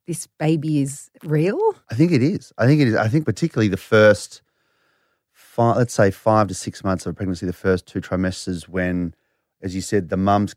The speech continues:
Speaker 2: carrying all the physical changes and the exhaustion, but at least seeing the bump, you know, i-, is,
Speaker 1: Mm.
Speaker 2: is not there. You're not feeling the baby kick. But for me, and look, and I, I've said this before too, I think one of the great things about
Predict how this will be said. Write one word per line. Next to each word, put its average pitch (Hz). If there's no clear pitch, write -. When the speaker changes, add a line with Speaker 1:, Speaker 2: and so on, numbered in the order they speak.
Speaker 2:
carrying 95
all 95
the 90
physical 92
changes 95
and 90
the 90
exhaustion, 90
but 87
at 104
least 110
seeing 107
the -
bump, 107
you 104
know, 95
i-, -
is, 117
Speaker 1:
Mm. 165
Speaker 2:
is 110
not 110
there. 104
You're 104
not -
feeling 98
the 95
baby 92
kick. -
But 107
for 131
me, 165
and 127
look, 107
and 104
I, 104
I've 98
said 120
this 104
before 104
too, 101
I 92
think 117
one 110
of 98
the 98
great 117
things 95
about 85